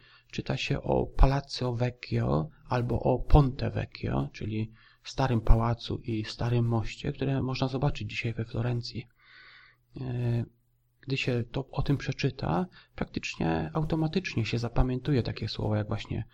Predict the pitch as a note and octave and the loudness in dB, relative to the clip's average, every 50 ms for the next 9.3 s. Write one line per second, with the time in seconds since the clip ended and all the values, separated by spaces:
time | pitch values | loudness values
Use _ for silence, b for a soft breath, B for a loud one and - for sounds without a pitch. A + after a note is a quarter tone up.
0 | b b b b - - A#2 A2+ A#2+ A#2+ - - - - A2 G#2 A#2+ C3 B2+ - | b b b b 0 2 4 4 4 0 -4 -6 -6 -6 -4 -2 -2 -4 -4 -8
1 | - - C3+ B2+ A#2+ - - G#2+ A2 G#2+ - - A#2+ G#2+ G#2+ G#2 - A2+ A2 A2+ | -8 -6 -6 -6 -6 -6 -6 -4 -4 -4 6 8 8 8 8 2 -2 -2 -2 -2
2 | A2 - - - G#2+ G#2+ - b b b b b b b - - - - C3+ C3+ | -4 -6 -8 -8 -8 -8 -8 b b b b b b b -10 -8 -4 -2 -2 -2
3 | C#3 - D#3 D3 C3+ C#3 C3 - D3+ C#3+ - C#3 C3+ C3+ B B B B - - | -2 2 2 2 2 2 0 0 -2 0 2 0 0 0 B B B B -2 -2
4 | B2 C3 C#3+ E3 D#3+ C3 A#2 A2 - - - A#2+ A#2+ B2+ A2+ - A#2+ B2 B2 - | 0 2 4 4 6 6 4 4 2 -2 -2 0 0 0 0 0 -2 -2 2 4
5 | A#2+ A#2+ A#2 A2+ A2+ - D3 D3+ - C3+ B2+ - - C#3 B2+ G#2+ G#2+ - - - | 6 6 6 4 4 2 0 0 0 0 10 12 12 12 12 12 6 2 0 -2
6 | F#3 F#3 - - - - - G#3 G#3 A3 G3 - - - - - A#2 G#2+ A2 G#2+ | -2 -2 -2 -4 -6 -6 -4 -2 -2 -2 -2 -4 -6 -10 -8 -6 -4 -2 -2 -4
7 | G#2 - - - - A2 - - b b b b b b b b b b b b | -4 -6 -8 -8 -8 -8 -8 -10 b b b b b b b b b b b b
8 | b b b b b b b b b b _ _ _ - - C#3+ C#3 - C#3+ C#3 | b b b b b b b b b b _ _ _ -2 -2 0 0 0 -2 -2
9 | - - - - - - | -2 -4 -4 -4 -6 -8